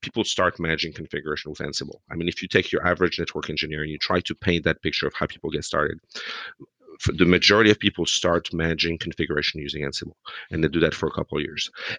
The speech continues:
And two-thirds of the people out there are, are in that, in that state right now. They're, they're at the beginning of that journey.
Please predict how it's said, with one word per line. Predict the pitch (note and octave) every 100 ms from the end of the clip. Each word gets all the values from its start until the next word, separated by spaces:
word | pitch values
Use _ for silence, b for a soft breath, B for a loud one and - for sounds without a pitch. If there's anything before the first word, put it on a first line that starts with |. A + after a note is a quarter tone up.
| -
And | F2+ F2 E2 _ _ _ _ _ _ -
two-thirds | - C3 - G2+
of | F#2
the | E2
people | - - F2+ D#2+ E2 _ -
out | E2+
there | D#2+ D#2+ D#2+ -
are, | E2+ D#2+ - _ -
are | F2+ F2
in | E2+ D#2+
that, | D#2+ - - _ _ _ _ -
in | F2
that | E2+ -
state | - D#2 - _
right | - D2+ -
now. | D#2 - _ B B B -
They're, | F2+ F2 D#2
they're | F#2 F#2 F#2 -
at | E2+
the | D#2
beginning | E2 E2 D#2
of |
that | D2+ -
journey. | - D#2 -